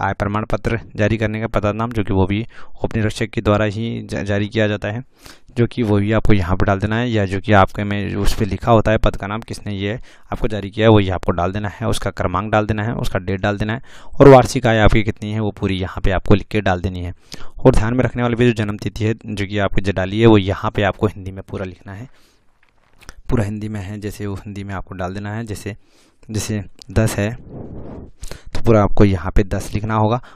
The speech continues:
और जैसे ग्यारह है तो फिर दस, फिर ग्यारह, फिर उन्नीस सौ पंचानवे आपको हिंदी में पूरा लिख देना है।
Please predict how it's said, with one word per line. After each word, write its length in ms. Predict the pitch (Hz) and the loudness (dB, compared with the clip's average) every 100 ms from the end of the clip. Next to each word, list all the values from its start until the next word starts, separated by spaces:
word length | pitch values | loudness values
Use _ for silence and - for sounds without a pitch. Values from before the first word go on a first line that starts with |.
| - | -4
और 80 | 117 | -2
जैसे 240 | 107 110 104 | 0 0 0
ग्यारह 320 | 98 98 104 | 0 0 0
है 120 | 92 | 0
तो 120 | 110 | -2
फिर 140 | 101 98 98 | 0 -2 -2
दस, 300 | 104 113 - | 0 0 -2
फिर 440 | 135 - - 101 | -6 -6 -4 -4
ग्यारह, 320 | 95 95 101 123 - _ _ _ _ _ | -2 -2 -2 -4 -10 _ _ _ _ _
फिर 320 | - 113 117 - _ _ _ _ - - | -4 -2 -2 -8 _ _ _ _ -10 -2
उन्नीस 260 | 117 113 | 0 0
सौ 120 | 113 | 0
पंचानवे 520 | 120 120 95 101 98 92 | 0 0 -4 -4 -4 -6
आपको 240 | 98 101 104 | -8 -6 -6
हिंदी 280 | 92 95 98 | -6 -8 -6
में 100 | 98 | 0
पूरा 200 | - 92 | 2 2
लिख 200 | 92 92 | -2 -4
देना 200 | 110 113 | -4 -2
है। 160 | 113 | -4